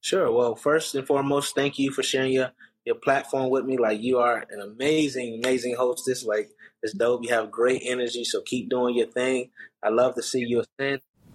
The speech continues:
And then what I would like to share with people is just believe in themselves. Just believe that you can, whatever that looks like for you. Don't give up on yourself. Like, the best bet you can make is in you. So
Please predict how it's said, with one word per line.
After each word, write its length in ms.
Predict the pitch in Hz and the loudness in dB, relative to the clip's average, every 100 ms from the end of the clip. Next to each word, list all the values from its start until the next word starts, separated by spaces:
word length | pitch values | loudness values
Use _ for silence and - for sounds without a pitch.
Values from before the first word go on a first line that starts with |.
| - - - - - - - - | -20 -20 -20 -20 -20 -20 -20 -10
And 120 | 117 | 0
then 240 | 135 170 151 | 2 2 2
what 120 | 156 | 2
I 100 | 175 | 2
would 120 | 180 | 2
like 200 | 170 165 | 0 -2
to 80 | - | -6
share 280 | - 165 160 | 0 2 2
with 140 | 143 | 0
people 280 | 160 143 139 | -4 -2 -2
is 80 | 131 | -2
just 180 | 160 - | -4 -2
believe 320 | 123 143 156 | 0 0 -2
in 80 | 123 | -6
themselves. 680 | 110 - 107 90 - - - _ - - - - _ 131 | -6 -4 -4 -4 -8 -14 -14 _ -20 -20 -20 -20 _ -6
Just 180 | 123 117 | -6 -2
believe 460 | 123 143 139 135 _ - _ - | 0 2 2 -2 _ -20 _ 2
that 260 | 113 - | 2 4
you 120 | 120 123 | -2 0
can, 400 | 131 131 139 - - | 0 0 -2 -6 -8
whatever 420 | 117 117 123 131 | 2 2 4 4
that 180 | 127 127 | 2 2
looks 220 | 131 - | -2 -2
like 200 | 107 - | -4 -4
for 120 | 107 95 | -8 -8
you. 800 | _ _ _ _ _ - - 104 | _ _ _ _ _ -20 -16 -2
Don't 220 | 117 123 | -2 2
give 240 | 127 123 | 0 2
up 200 | 127 127 | 2 2
on 120 | 123 | 0
yourself. 420 | 113 104 131 120 - - _ - | 2 2 2 2 0 -18 _ -6
Like, 160 | 101 | -6
the 80 | 98 | -2
best 320 | 107 123 - | 2 2 2
bet 280 | 123 123 - | 2 2 -2
you 120 | 113 | -6
can 160 | 110 101 | -4 0
make 180 | 120 117 | 0 0
is 140 | 104 | -4
in 140 | 107 104 | -4 -2
you. 200 | 107 - _ _ _ _ - | -2 -4 _ _ _ _ -2
So 300 | 101 95 92 | 2 2 0